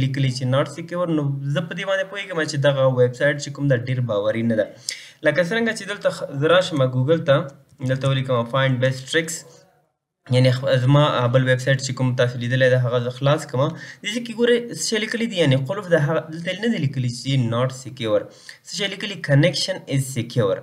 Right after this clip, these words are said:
نو د دې په خاطر باندې چې مونږ، آه، خپل هغه، آه، ټ-، آه، ټرسټ جوړ کړو، یعنی خپل اعتبار جوړ کړو، ن-، نو مونږ څه کوو؟ دغه not secure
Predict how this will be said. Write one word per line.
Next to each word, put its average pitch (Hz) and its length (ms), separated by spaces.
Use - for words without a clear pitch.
نو 135 80
د 139 120
دې - 140
په - 80
خاطر 175 320
باندې 170 260
چې 156 140
مونږ، 143 160
آه، 139 480
خپل 123 300
هغه، 110 240
آه، 113 500
ټ-، - 260
آه، 117 300
ټرسټ 147 480
جوړ 156 160
کړو، 143 200
یعنی 117 200
خپل 107 220
اعتبار 135 500
جوړ 147 100
کړو، 151 120
ن-، 120 480
نو 131 140
مونږ 151 120
څه 165 140
کوو؟ 185 120
دغه 123 240
not 170 300
secure 170 440